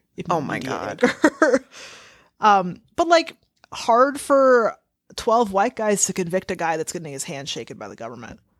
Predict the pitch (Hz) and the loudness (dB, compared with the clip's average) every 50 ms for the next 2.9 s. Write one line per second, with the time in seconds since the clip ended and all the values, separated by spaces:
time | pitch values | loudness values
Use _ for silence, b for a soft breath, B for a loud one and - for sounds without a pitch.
0 | _ _ _ _ _ _ _ _ _ _ - 190 - 294 349 370 403 415 403 349 | _ _ _ _ _ _ _ _ _ _ -16 0 4 4 6 6 6 6 6 6
1 | 330 339 330 311 294 269 240 220 196 165 135 127 170 165 170 147 139 131 139 160 | 6 6 4 4 6 6 6 6 4 4 2 2 0 -2 -2 -4 -4 -6 -8 -14
2 | - - - 120 117 117 - 95 95 - - 101 - _ - - - 202 | -16 -16 -18 -18 -18 -18 -20 -20 -20 -20 -20 -20 -20 _ -18 -18 -18 -12